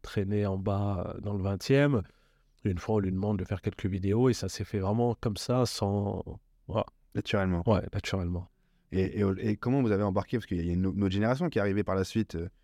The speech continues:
Speaker 2: euh, Mouloud Achour, euh, Sébastien Abdelhamid et, et plein d'autres
Speaker 1: Bien
Speaker 2: qui,
Speaker 1: sûr.
Speaker 2: que, que
Speaker 1: Bah,
Speaker 2: vous
Speaker 1: après,
Speaker 2: avez
Speaker 1: comme je disais, le collectif Courtrage Mai, il a commencé à émerger. On était à la base une dizaine de personnes.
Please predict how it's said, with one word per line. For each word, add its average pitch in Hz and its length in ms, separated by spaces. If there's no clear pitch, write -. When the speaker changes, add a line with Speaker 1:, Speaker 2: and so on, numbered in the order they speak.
Speaker 2:
euh, 87 160
Mouloud 92 280
Achour, 110 580
euh, 90 140
Sébastien 95 460
Abdelhamid 101 380
et, 92 320
et 95 60
plein 110 240
d'autres 127 200
Speaker 1:
Bien 117 60
Speaker 2:
qui, - 60
Speaker 1:
sûr. 131 240
Speaker 2:
que, 104 100
que - 40
Speaker 1:
Bah, 131 80
Speaker 2:
vous - 20
Speaker 1:
après, 135 160
Speaker 2:
avez 180 60
Speaker 1:
comme 156 100
je 135 120
disais, 160 180
le 143 80
collectif 123 400
Courtrage 131 420
Mai, 151 240
il 120 80
a 113 80
commencé 123 580
à 117 80
émerger. 113 460
On 135 120
était 110 240
à 104 100
la 110 120
base 117 360
une 104 160
dizaine 107 280
de 101 80
personnes. 139 560